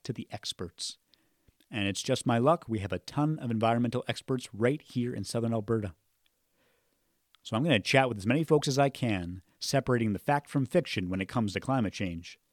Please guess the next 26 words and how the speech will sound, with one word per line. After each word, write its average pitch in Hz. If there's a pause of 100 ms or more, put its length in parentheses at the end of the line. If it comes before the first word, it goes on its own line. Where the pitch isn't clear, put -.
(1400)
This 165
show 123 (480)
is 101
really 147
about 117
empowering 110
you, 107
dear 92
listener, 98 (720)
because 165
I 214
truly 214
believe 143
that 123
we 165
can 165
change 175
this 104
thing. 87 (600)
If -
enough 120 (100)
people 143
are 113
on 147
board 95 (300)
and 110